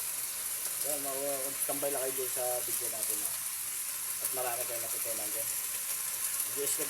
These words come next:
yung video natin para <coughs> natutunan kayo sa alaman dyan. So, yun lang video para malaman natin kung saan naabot yung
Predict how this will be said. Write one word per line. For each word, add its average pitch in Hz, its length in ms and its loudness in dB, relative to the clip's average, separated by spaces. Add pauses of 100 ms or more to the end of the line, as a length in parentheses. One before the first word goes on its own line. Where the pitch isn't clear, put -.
yung 131 80 -2
video 131 240 0
natin 131 320 2
para - 240 0 (1800)
<coughs> - 1120 0
natutunan 131 480 0
kayo 127 240 2
sa - 160 -2
alaman - 240 -4
dyan. - 180 -4 (4000)
So, 131 160 0
yun 131 80 0
lang 135 160 2
video 127 240 0
para 117 240 0
malaman 113 400 0
natin 120 240 -2
kung - 180 -2 (220)
saan - 160 -2
naabot - 400 2
yung - 240 -4